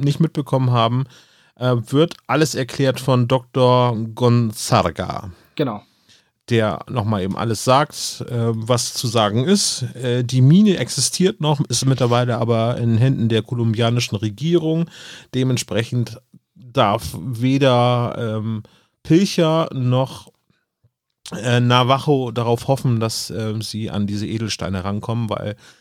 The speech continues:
Speaker 1: die Mine scheint wohl noch voll
Speaker 2: Ja,
Speaker 1: zu
Speaker 2: du kannst
Speaker 1: sein
Speaker 2: ja
Speaker 1: mit
Speaker 2: nicht,
Speaker 1: Edelsteinen.
Speaker 2: also, der, der, die Geschichte ist ja, dass das vor vierhundert Jahren entdeckt wurde und dann kam da, gab's dann Erdrutsch.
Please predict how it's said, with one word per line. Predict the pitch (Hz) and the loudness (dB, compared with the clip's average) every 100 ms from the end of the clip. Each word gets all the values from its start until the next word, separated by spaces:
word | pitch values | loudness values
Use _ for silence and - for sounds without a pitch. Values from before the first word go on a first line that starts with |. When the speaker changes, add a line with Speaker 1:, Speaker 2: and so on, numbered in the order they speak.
| _ - | _ -6
Speaker 1:
die | 110 | 2
Mine | 113 131 135 | 4 4 4
scheint | - 117 117 | 2 -2 0
wohl | 113 | -2
noch | 110 | -2
voll | - 98 | 0 0
Speaker 2:
Ja, | 117 | 0
Speaker 1:
zu | 139 | -2
Speaker 2:
du | |
kannst | 147 - | 0 2
Speaker 1:
sein | 156 | 2
Speaker 2:
ja | |
Speaker 1:
mit | 151 | 2
Speaker 2:
nicht, | - | -2
Speaker 1:
Edelsteinen. | - - - - 95 - | -8 -12 -12 -12 -10 -2
Speaker 2:
also, | 156 117 - _ - | 0 -2 -6 _ -6
der, | 139 - - | -6 -6 -8
der, | 151 - | -10 -8
die | 147 | -8
Geschichte | 131 185 220 | -4 -2 0
ist | 196 | 0
ja, | 180 | 0
dass | 165 | 0
das | 160 | -2
vor | - 143 | -4 -2
vierhundert | 170 190 156 | 2 2 2
Jahren | 160 147 | 0 0
entdeckt | 147 165 180 | -2 -2 -2
wurde | 170 | 0
und | 156 | 0
dann | 147 147 | 0 -2
kam | 151 147 | -2 -2
da, | 151 131 | 0 -2
gab's | 135 - | -2 -2
dann | 147 135 | -2 -2
Erdrutsch. | 147 139 - 127 - - | -2 -4 -4 -10 -6 -8